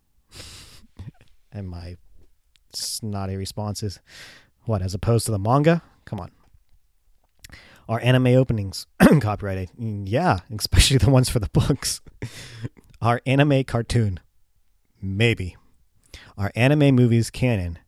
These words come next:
Sometimes, but they usually involve filler, and that's not plot essential. Think of all the different Dragon Ball movies, or the Tale of Two Heroes, My Academia movie, which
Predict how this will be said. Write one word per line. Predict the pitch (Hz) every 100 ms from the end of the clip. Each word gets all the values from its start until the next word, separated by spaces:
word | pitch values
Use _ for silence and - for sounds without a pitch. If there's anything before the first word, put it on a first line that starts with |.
| _ _ _ _ _ _ _ -
Sometimes, | - - - - - 117 110 107 98 92 87 85 85 85 -
but | - 92 -
they | 92 92 95 95
usually | 101 131 120 123
involve | 113 110 107
filler, | - 123 117 117 110 95 - - - _ -
and | 98
that's | -
not | 107 95
plot | - 98 90
essential. | - 90 90 92 85 _
Think | - 104
of | 104
all | 104 101
the | 101
different | 104 101 107 104 - _ 107
Dragon | 120 104 104
Ball | 95 90
movies, | 95 98 92 90 90 - _ _ - _ _ _ - -
or | 107 104 104 101 101 104 107 _ _ _ _ _
the | 123 120 110 110 _ - - _ _ _
Tale | - 127 117
of |
Two | 123
Heroes, | 123 123 120 113 98 117
My | 113
Academia | 107 117 123 117 104
movie, | 98 92 92
which | 92 104 - -